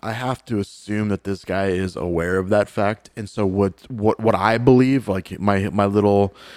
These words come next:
my little tinfoil hat thing, and not even a tinfoil hat thing, but just more of a, what's the real reason? I think the real reason is if you can license who the big players are,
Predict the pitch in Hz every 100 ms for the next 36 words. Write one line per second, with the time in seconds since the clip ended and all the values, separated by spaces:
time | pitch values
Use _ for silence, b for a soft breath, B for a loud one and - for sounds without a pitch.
0 | B 92 98 98 95 - 113 98 104 101
1 | 98 90 - 101 107 92 95 98 95 90
2 | 87 - 104 95 92 92 101 95 90 98
3 | - 98 92 90 92 90 87 B B -
4 | 107 104 - 95 95 101 110 113 123 -
5 | 117 104 98 110 117 107 98 95 95 -
6 | B B B - 98 139 151 107 101 98
7 | 110 - 131 117 - 120 120 92 85 -
8 | 98 110 - - 110 107 98 - - 90
9 | 101 127